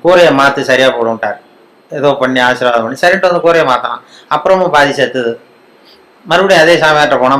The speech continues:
மறுபடியும் "பாதி செத்து போச்சு சாமி" அப்படின்ட்டுருக்கான். சரி, இந்த செவுருலாம் வந்து செங்கல் செவுரா மண்ணு செவுரா? அவனா "செங்கல் செவுரு" அப்படின்னா, "அதான் தப்பு, மண்ணு செவுரா மாத்து சரியா போடுன்ட்டான்." சரின்ட்டு அதையும் மாத்தினா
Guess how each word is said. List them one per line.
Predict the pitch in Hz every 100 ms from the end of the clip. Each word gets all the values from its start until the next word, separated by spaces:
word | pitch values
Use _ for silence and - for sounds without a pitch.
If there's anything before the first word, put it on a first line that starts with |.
| 151
மறுபடியும் | 185 202 185
"பாதி | 160 151
செத்து | 156 160
போச்சு | 156 131 139
சாமி" | 135 139
அப்படின்ட்டுருக்கான். | 123 117 117 113 117 - _ _ _ _
சரி, | 170 196 190
இந்த | 147
செவுருலாம் | 170 196 226 214 202
வந்து | 180 180 185
செங்கல் | - 170 196 185
செவுரா | 156 151 175 214 180 147
மண்ணு | 165 180 147
செவுரா? | 135 131 131 - _ _ _ -
அவனா | 147 175
"செங்கல் | 156 165 175 -
செவுரு" | 135 127 131
அப்படின்னா, | 127 123 135
"அதான் | 165 165 139
தப்பு, | - 135 - - 139
மண்ணு | 175 180
செவுரா | 151 135 123
மாத்து | 127 120 110 - _ _ _
சரியா | - 143 143
போடுன்ட்டான்." | 123 117 107 101 - _ _ _ _ _
சரின்ட்டு | 220 202 180
அதையும் | 196 190
மாத்தினா | 165 170